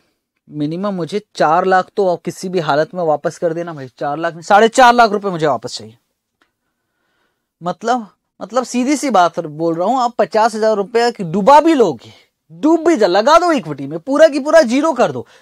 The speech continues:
तो भी कोई समस्या नहीं। साढ़े चार लाख रुपए तो मुझे कम से कम, मिनिमम साढ़े चार लाख रुपए अदा कर दोगे। ऐसा नहीं है कि मैंने पांच लाख दिया, पांच लाख उड़ा दिए। बोले, "ठीक।" सवाल है कि बॉन्ड में कितना पैसा लगाना और इक्विटी में कितना पैसा लगाना।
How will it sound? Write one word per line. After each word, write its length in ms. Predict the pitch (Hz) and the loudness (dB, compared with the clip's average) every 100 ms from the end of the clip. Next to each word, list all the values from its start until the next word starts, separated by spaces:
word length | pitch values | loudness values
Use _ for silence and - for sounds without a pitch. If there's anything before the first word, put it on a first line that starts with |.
| _ | _
तो 100 | 226 | -6
भी 100 | 226 | -4
कोई 200 | 233 240 | -4 -6
समस्या 380 | 233 220 208 233 | -4 -8 -4 -4
नहीं। 120 | 240 | -4
साढ़े 300 | - 208 247 | 0 2 2
चार 260 | 240 240 226 | 0 0 2
लाख 200 | 240 220 | 0 0
रुपए 200 | 220 220 | -4 -4
तो 100 | 226 | -8
मुझे 220 | 208 208 | -6 -8
कम 220 | 220 208 | -4 -4
से 160 | 208 254 | -2 -4
कम, 140 | 180 | -4
मिनिमम 440 | 180 240 302 330 311 | -2 -2 0 -2 0
साढ़े 260 | 262 196 | 0 0
चार 200 | 180 143 | -2 -4
लाख 220 | 123 120 120 | -4 -8 -10
रुपए 160 | 139 | -14
अदा 280 | 117 101 107 | -14 -14 -16
कर 140 | - _ | -18 _
दोगे। 280 | 87 _ _ _ _ _ _ _ _ _ - | -20 _ _ _ _ _ _ _ _ _ -2
ऐसा 240 | 170 254 | 0 2
नहीं 120 | 262 349 | 0 0
है 120 | 311 | -2
कि 80 | 285 | 0
मैंने 140 | 262 | 2
पांच 280 | 247 220 240 | 4 2 2
लाख 120 | 247 | -2
दिया, 160 | 226 247 | 0 0
पांच 220 | 226 240 | 0 0
लाख 100 | 220 | 0
उड़ा 200 | 202 185 | 0 -2
दिए। 240 | 170 170 _ _ _ _ | -4 -14 _ _ _ _
बोले, 200 | 131 135 | -10 -10
"ठीक।" 340 | - 110 - _ _ _ _ _ _ _ _ _ _ _ _ | -10 -16 -20 _ _ _ _ _ _ _ _ _ _ _ _
सवाल 500 | _ - 156 175 202 | _ -2 0 2 0
है 60 | 214 | -4
कि 120 | 208 | -8
बॉन्ड 360 | 156 127 139 165 | -10 -8 -8 -8
में 140 | 180 | -12
कितना 280 | 156 151 143 | -14 -14 -14
पैसा 300 | 131 127 135 | -12 -12 -12
लगाना 420 | 120 113 110 165 | -12 -14 -16 -16
और 100 | 170 | -16
इक्विटी 340 | 120 110 113 170 | -18 -20 -20 -20
में 120 | 233 | -20
कितना 260 | - 117 | -20 -20
पैसा 260 | 101 - - | -20 -20 -20
लगाना। 320 | 208 _ _ | _ _ _